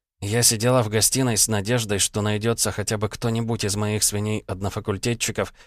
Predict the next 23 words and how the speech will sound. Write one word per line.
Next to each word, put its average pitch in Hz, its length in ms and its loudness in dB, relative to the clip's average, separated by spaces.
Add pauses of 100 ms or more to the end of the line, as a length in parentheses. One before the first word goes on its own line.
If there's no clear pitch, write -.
(160)
который 113 320 0
спасет - 480 2
меня 104 240 0
от - 100 -2
праведного 98 480 -2
гнева 98 320 -2
Гаранина», 95 580 0 (440)
хмыкнула 92 540 2
Ванда 92 340 2
и 85 60 0
замолчала. 82 720 2 (1200)
«Ну, 95 180 -6
прости, 104 540 0 (480)
он 95 100 0
один 107 260 2
из 110 120 4
сильнейших 107 600 2
магов 107 360 0
из 92 140 2
древнего 98 480 2
рода, 101 200 4
служившего 95 600 2
Лазаревым, 92 640 2